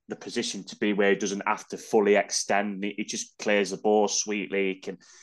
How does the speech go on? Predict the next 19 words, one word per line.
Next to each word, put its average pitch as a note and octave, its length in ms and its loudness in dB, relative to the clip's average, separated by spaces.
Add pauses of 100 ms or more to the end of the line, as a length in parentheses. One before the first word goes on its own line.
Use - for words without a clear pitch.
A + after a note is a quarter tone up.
(360)
he - 80 -10
just, - 460 -4
you C3 80 -2
can D#3+ 200 -4
just - 360 2
see F2+ 460 -2 (120)
he G2 140 -10
just - 300 -8
played F#2+ 340 2
at F2 80 -2
that F2+ 180 -2 (500)
bit - 160 -6
of E2 120 -10
that E2+ 240 -6
extra - 280 -8
level E2+ 300 -6
for E2+ 140 -16
me, E2+ 160 -10
Felipe. E2+ 420 -12